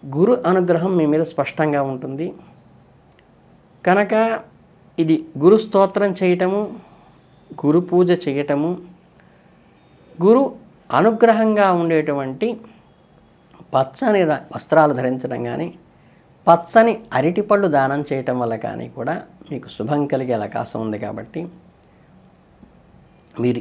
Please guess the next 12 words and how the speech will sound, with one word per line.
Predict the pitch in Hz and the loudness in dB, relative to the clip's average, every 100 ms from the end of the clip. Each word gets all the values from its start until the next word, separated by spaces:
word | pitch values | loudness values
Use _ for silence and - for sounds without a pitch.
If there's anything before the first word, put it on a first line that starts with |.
| - 117 | -4 -4
ఈ | 110 | -4
చిన్న | 131 143 165 | -2 -2 0
చిన్న | 185 180 143 | 0 0 0
రెమెడీలు | 123 135 147 143 - - - | 0 0 0 -2 -6 -10 -4
పాటించి | 110 113 131 123 - 220 - - - _ _ - _ - 135 | -2 -2 -4 -6 -8 -12 -12 -20 -20 _ _ -20 _ -6 -2
మీరు | 135 123 - - _ - | 0 0 -4 -10 _ -8
ఈ | 110 | -6
నెలంతా | 98 113 143 143 156 147 | -4 -4 -4 -2 -4 -4
కూడా | 120 123 - - _ _ _ _ _ _ - | -8 -8 -12 -18 _ _ _ _ _ _ -6
మంచి | 143 180 - 170 | -2 -2 -2 -4
వృద్ధిలోకి | 127 110 143 185 196 185 151 | -2 -6 0 2 2 0 -2
వెళ్ళి | 131 139 | -2 -4